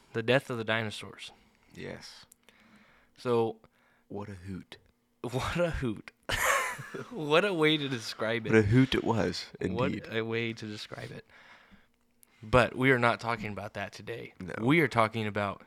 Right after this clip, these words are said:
Speaker 1: new things.
Speaker 2: New beginnings.
Speaker 1: We're not thinking about the past. We're thinking
Speaker 2: Nope.
Speaker 1: about the present
Speaker 2: The new.
Speaker 1: and what's now.
Speaker 2: The future.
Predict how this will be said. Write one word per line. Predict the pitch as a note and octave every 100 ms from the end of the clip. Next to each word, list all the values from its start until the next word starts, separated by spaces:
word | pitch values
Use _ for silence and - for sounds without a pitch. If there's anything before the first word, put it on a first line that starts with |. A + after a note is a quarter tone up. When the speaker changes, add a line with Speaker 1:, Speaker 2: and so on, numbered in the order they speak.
| -
Speaker 1:
new | G#2+ A2+ B2+ D3+ C#3+ G2+
things. | - - G2+ F2 E2+ - - -
Speaker 2:
New | G2+ G#2
beginnings. | G#2 G2+ F#2+ E2+ E2 - -
Speaker 1:
We're | D#3+
not | C3 -
thinking | D3 C3
about | A#2+ G#2 -
the |
past. | - A2 F#2+ - - _ _ _ _ _ _ _ _ _
We're | - -
thinking | G#2 F#2+
Speaker 2:
Nope. | A#2+
Speaker 1:
about | G2+ -
the | G2+ G2 _ _ _ _ _ _ _ _ _ _ _ -
present | - G#2 F#2
Speaker 2:
The | G2
new. | G2 G#2+ G2 E2 - _ _ _ _ _ _ _ -
Speaker 1:
and | G#2+
what's | G#2 G2+ -
now. | A2 C2+ B1+ - _ _ _ _ _ _
Speaker 2:
The | - - -
future. | - F#2 - - -